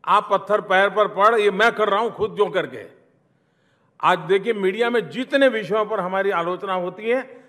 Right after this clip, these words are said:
वो सारे विषय हमने सेट किए हुए हैं। हमने कहा कि हम ये करना चाहते हैं।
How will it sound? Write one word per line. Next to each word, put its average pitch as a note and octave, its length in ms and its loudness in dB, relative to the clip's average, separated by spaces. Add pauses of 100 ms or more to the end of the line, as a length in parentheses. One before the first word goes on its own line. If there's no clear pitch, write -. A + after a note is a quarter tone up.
(120)
वो A3 80 -2
सारे A#3+ 280 4
विषय C#4 240 2
हमने C#4+ 280 2
सेट C#4+ 280 4
किए C#4 140 -4
हुए E3+ 220 0
हैं। F#2+ 240 -16 (1500)
हमने D#4 240 2
कहा C#4+ 240 4
कि B3+ 60 0
हम B3+ 120 0
ये B3 60 0
करना G#3+ 320 -2
चाहते C#3+ 380 -8
हैं। G#2 100 -20